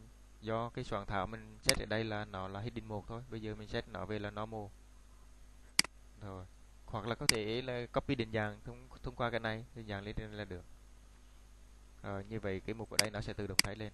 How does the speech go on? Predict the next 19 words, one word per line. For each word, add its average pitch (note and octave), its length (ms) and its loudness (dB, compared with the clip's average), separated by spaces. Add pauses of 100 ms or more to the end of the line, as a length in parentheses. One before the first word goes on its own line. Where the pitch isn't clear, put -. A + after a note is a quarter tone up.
(120)
thay G#2+ 100 -4
đổi F#2 120 -2
lên G2+ 120 -4
là G#2 60 -4
mười G2+ 140 -4
lăm. G2+ 180 -2 (220)
Ok, - 180 -8 (160)
mười G2 120 -4
sáu. - 280 -4 (640)
Rồi, F#2+ 220 -4
xong. F#2+ 220 -4 (540)
Như A#2+ 120 0
vậy, G#2 120 4 (720)
đến G2+ 120 -2
đây G#2+ 140 8
chúng G#2 100 -2
ta G#2+ 80 0
xong A2+ 220 0
được G2+ 180 -4